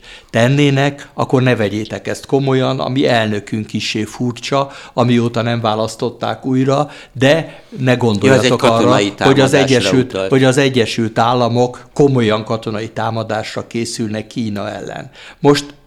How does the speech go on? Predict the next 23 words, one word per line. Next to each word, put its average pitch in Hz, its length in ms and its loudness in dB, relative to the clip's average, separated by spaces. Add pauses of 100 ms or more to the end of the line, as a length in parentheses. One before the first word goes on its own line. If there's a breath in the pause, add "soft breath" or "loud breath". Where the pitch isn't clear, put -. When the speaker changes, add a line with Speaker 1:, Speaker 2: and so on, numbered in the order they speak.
(240)
Speaker 1:
valószínűleg 127 640 0
Trumpnak 123 420 -2
nem 135 200 0
jutott 139 340 -4
eszébe, 110 400 -8
hogy 110 240 -8
világháborús 113 760 -6
kockázatot 120 800 -8
vállaljon, 120 640 -4 (240 loud breath)
de 131 180 2
jellemző, 123 600 2
hogy 131 200 2
a 117 60 0
vezérkari 110 520 -2
főnöknek 127 580 -6
eszébe - 500 -8
jutott. - 460 -12 (260 loud breath)
Tehát, 120 300 0
hogyha 135 260 2
ilyen 151 300 2
helyzet 120 460 -2
alakulhat 120 760 0
ki, 160 280 0